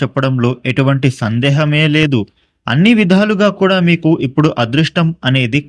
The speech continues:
కలిసి వస్తుంది. కాబట్టి మీకు వచ్చేటటువంటి అదృష్టాన్ని అస్సలు వదిలిపెట్టుకోకుండా పూర్తిగా వినియోగించుకోవాలి. అప్పుడే మీకు ఫలితం అనేది మీ జీవితంలో చూస్తారు అనే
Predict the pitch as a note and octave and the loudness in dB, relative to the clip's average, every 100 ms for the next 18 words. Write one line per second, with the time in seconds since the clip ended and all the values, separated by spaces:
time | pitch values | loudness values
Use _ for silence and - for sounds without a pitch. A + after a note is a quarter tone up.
0 | - A2+ A#2 E3 D3+ C#3 D3+ C#3 G#2 - | -4 -2 0 0 0 0 -2 0 0 -4
1 | _ _ _ C3+ C3 C3 B2+ C#3 C#3+ C#3+ | _ _ _ -4 -2 -2 0 0 0 2
2 | F3 F#3 A#2+ B2 B2+ A#3+ A3 G#3+ G3+ F#3 | 0 0 -2 -4 -2 -2 -2 0 0 0
3 | G3+ - B2 C3+ E3 - E3+ E3 - - | -2 -4 -2 0 -2 0 0 0 -2 -4
4 | C3+ - E3 C#3+ D3 D3+ D3+ D3+ C#3 C#3+ | -4 0 2 2 0 0 -2 -2 0 0
5 | B2+ B2+ A#2 B2 C3 _ - B2+ B2+ - | 0 -2 0 -2 -6 _ -2 0 2 0
6 | A2 A#2+ A#2+ B2 B2+ B2+ A#2+ A#2 - C3 | 0 0 0 2 2 2 0 -2 -2 0
7 | C3 A#2+ G#2 _ _ _ - B2+ - B3+ | 0 0 -4 _ _ _ -6 -6 0 2
8 | B3+ A#3+ G#3+ F#3 G3 F#3+ E3+ E3+ F#3+ F3 | 4 4 2 4 2 2 0 0 0 0
9 | E3+ C3+ C#3+ C3+ C#3 D3 _ B2+ C#3+ C3+ | 0 0 0 2 0 -2 _ 0 2 2
10 | A2 C3+ E3+ E3+ D3 D#3+ D#3 C3+ C#3 - | 2 0 0 0 0 0 0 2 0 0
11 | C#3+ D3 C#3 C3+ B2+ | -2 0 0 0 -2